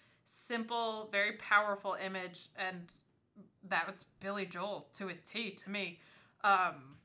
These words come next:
you know, we were texting earlier this week, and you and I were talking about just his authenticity, and I said, "Man, I don't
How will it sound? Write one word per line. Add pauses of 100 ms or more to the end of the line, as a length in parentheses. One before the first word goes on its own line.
(800)
you
know, (360)
we
were (220)
texting
earlier
this
week, (100)
and (880)
you (640)
and
I
were
talking
about
just
his
authenticity,
and
I
said,
"Man,
I
don't